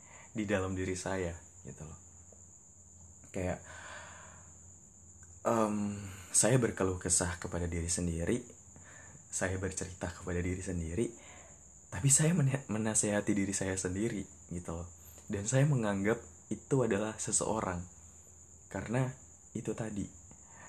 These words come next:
ya kan, ada sisi saya yang negatif, ada sisi saya yang positif, dan ada sisi saya yang dia itu sebagai mediasi,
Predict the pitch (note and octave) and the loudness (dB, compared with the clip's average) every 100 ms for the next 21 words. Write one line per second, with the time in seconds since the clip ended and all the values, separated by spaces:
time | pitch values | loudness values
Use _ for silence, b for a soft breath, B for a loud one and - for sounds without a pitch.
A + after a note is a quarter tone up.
0 | B B F#2+ F#2 F#2+ F#2+ G2+ A2 B2+ A2 | B B -4 -2 -2 -2 0 0 2 2
1 | G#2+ G2 G2 F#2+ F#2+ F#2+ F#2 F2 F2 G#2+ | 2 2 2 2 2 0 0 0 0 -2
2 | - - G2 F#2 F2+ F2 F#2 - F2 F#2 | -2 -8 -4 -2 0 0 -2 -2 -2 -2
3 | F2 E2 - D#2+ G2+ F#2+ E2+ D#2 F2+ F#2+ | -2 -4 -4 -2 -2 -2 -2 -2 -2 -2
4 | - - F2 F2+ F2 G2 F#2+ G2 - B | -2 -2 -2 -2 2 2 2 -2 -4 B
5 | B B B B - - G#2 - A2 F#2+ | B B B B -4 0 0 2 0 2
6 | F2+ F2+ F2+ F2 F2+ - | 2 2 2 2 2 0